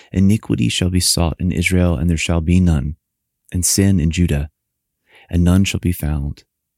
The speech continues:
for I will pardon those whom I leave as a remnant." Verse thirty-three. Thus says the Lord of hosts,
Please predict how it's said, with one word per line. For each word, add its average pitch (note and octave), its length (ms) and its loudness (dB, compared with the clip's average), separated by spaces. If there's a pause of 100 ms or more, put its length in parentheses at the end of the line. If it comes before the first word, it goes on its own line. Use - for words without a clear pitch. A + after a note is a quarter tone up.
(140)
for E2+ 100 0
I F2+ 40 4
will E2+ 140 2
pardon G2+ 440 -2
those E2+ 320 2
whom D#2 180 -4
I D#2 140 -2
leave E2 420 0
as - 100 -10
a D#2 60 -2
remnant." D#2+ 520 -2 (1160)
Verse E2+ 280 2
thirty-three. - 760 -4 (1160)
Thus G#2+ 200 4
says A#2 280 0
the G#2+ 120 0
Lord F2+ 220 2
of F2 120 -4
hosts, D#2+ 440 -4